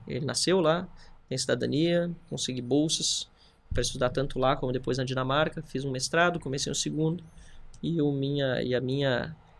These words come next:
a minha vida mudou mesmo em dois mil e treze de uma forma, assim, que eu não poderia jamais prever, porque durante esse período que eu tava no exterior, além de ter estudado, eu comecei a empreender,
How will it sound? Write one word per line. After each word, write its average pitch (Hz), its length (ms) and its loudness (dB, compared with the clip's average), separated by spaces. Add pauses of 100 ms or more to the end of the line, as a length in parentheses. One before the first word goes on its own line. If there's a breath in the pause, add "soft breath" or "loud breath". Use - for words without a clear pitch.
(100)
a 135 60 -2
minha 156 220 8
vida 170 320 6
mudou 156 420 6
mesmo 165 240 6
em 156 60 -2
dois 156 140 4
mil 156 120 2
e 151 60 0
treze 160 500 2
de 156 80 -2
uma 147 140 2
forma, 151 320 0
assim, 151 680 0 (720)
que 151 100 0
eu 147 60 4
não 165 140 4
poderia 165 460 2
jamais 156 380 4
prever, 151 320 2
porque 160 260 -6
durante 156 300 2
esse - 100 -4
período 151 240 0
que - 60 -8
eu - 40 -4
tava 160 140 4
no 160 60 2
exterior, 156 500 2 (380 loud breath)
além 156 240 6
de 190 120 2
ter 175 120 2
estudado, 147 600 4
eu - 80 -4
comecei 147 320 0
a 202 40 6
empreender, 185 580 4